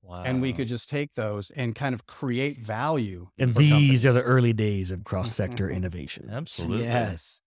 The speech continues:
Speaker 1: Yeah,
Speaker 3: I
Speaker 1: that's
Speaker 3: love it.
Speaker 1: very cool.
Speaker 2: Very cool. Very cool. So again, it was, it was fun. Uh, and, and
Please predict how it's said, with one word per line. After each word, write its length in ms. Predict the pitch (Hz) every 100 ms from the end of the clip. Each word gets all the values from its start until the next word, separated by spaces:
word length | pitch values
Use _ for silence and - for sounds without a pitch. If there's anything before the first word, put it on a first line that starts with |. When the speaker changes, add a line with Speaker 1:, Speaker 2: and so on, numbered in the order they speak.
| _ -
Speaker 1:
Yeah, 220 | 95 123
Speaker 3:
I 40 | 92
Speaker 1:
that's 120 | 110
Speaker 3:
love 160 | 110
it. 80 | 95
Speaker 1:
very 320 | 95 110 135
cool. 340 | - 90 87 85
Speaker 2:
Very 300 | 113 147 147
cool. 320 | - 123 98 -
Very 220 | 120 120
cool. 260 | 117 98 92
So 280 | - 117 - _ _
again, 320 | 139 139 135
it 80 | 131
was, 240 | 131 117 -
it 80 | 147
was 160 | 123 -
fun. 480 | - 147 147 147
Uh, 200 | 135 135 131
and, 240 | 139 127
and 240 | 139 131